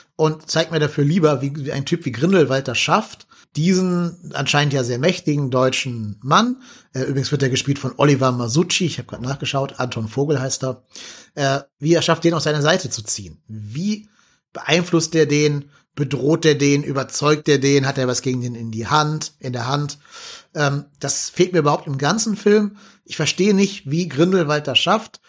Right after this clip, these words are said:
diese Menschen für sich zu gewinnen. Der hat ja eine riesengroße Kult-Following, schon im zweiten Teil ja auch, aber die Mechanismen, mit denen er das schafft, werden überhaupt nie aufgezeigt. Also gerade wenn du halt eine Hitler-Parallele machen willst, dann musst du halt erstmal zeigen, dass die Leute irgendeinen Want haben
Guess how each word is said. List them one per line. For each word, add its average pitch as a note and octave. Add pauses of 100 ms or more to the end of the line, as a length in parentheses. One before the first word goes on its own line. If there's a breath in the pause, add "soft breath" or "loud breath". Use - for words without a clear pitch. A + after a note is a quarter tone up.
(300 soft breath)
diese C#3+
Menschen D#3
für D3+
sich C#3
zu D3
gewinnen. B2+
Der B2+
hat D3
ja F3
eine D3+
riesengroße F3
Kult-Following, F#3+ (280 soft breath)
schon D#3
im A#2+
zweiten E3
Teil E3
ja D3+
auch, D#3
aber C#3+ (720 loud breath)
die C#3+
Mechanismen, E3
mit B2
denen C#3+
er C#3
das C#3
schafft, D3+
werden C3+
überhaupt C3
nie D3+
aufgezeigt. C#3 (560 loud breath)
Also C3+ (220)
gerade D3+
wenn F3+
du F3
halt F3
eine D3+
Hitler-Parallele C#3+
machen D3
willst, B2+ (360 soft breath)
dann C3
musst D#3
du E3+
halt D3
erstmal C#3+
zeigen, D3+
dass C#3+
die -
Leute D3
irgendeinen C3+
Want E3+
haben B2+